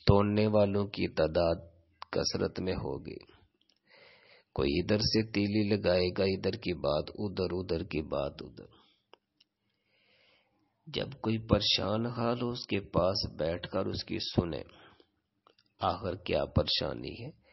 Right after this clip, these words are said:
क्या दुख तकलीफ है, सुनकर उसका हल निकालने की कोशिश करें। तो कोशिश किया करें हमेशा जोड़ने वाले बने, तोड़ने वाले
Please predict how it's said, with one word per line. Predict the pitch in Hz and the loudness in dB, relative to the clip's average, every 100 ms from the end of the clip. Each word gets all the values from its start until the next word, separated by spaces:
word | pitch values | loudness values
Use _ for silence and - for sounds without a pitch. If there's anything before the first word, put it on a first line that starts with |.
| _ _ _ _ _ _ _ _ | _ _ _ _ _ _ _ _
क्या | 92 69 58 | 2 2 0
दुख | - - - | 2 2 4
तकलीफ | - - 80 73 76 - | -4 0 -2 -2 -4 -2
है, | - - | -2 0
सुनकर | - - 113 117 113 90 | -2 0 2 2 0 -2
उसका | 80 - 87 78 | -2 -2 -2 -2
हल | - 69 69 | -2 -6 -6
निकालने | 98 95 98 98 104 | -2 2 2 2 0
की | 104 104 | -2 -4
कोशिश | 104 - 113 113 | 4 4 4 -10
करें। | - 104 117 - _ _ _ _ _ _ _ _ _ _ _ _ _ _ _ 320 101 _ _ _ 101 98 _ _ _ _ _ 1077 _ _ _ _ _ _ _ _ | -8 -10 -10 -16 _ _ _ _ _ _ _ _ _ _ _ _ _ _ _ _ _ _ _ _ _ _ _ _ _ _ _ _ _ _ _ _ _ _ _ _
तो | - - | 0 0
कोशिश | - 65 - 113 - | -8 -6 -4 -4 -4
किया | 110 113 117 | -2 -2 -2
करें | 117 101 101 | -4 -2 -2
हमेशा | 104 85 80 90 101 - 73 71 - - _ _ _ _ _ _ _ _ - _ _ - | -2 -2 0 0 0 -2 -4 -6 -12 -20 _ _ _ _ _ _ _ _ -20 _ _ -14
जोड़ने | 82 82 95 95 98 101 | -8 0 2 4 4 4
वाले | 87 71 69 | 2 0 -2
बने, | 58 57 50 50 - _ _ _ - - - _ _ - | -4 -6 -6 -10 -14 _ _ _ -20 -20 -20 _ _ 2
तोड़ने | 92 90 90 87 | 4 4 4 2
वाले | 80 76 69 | 2 0 -2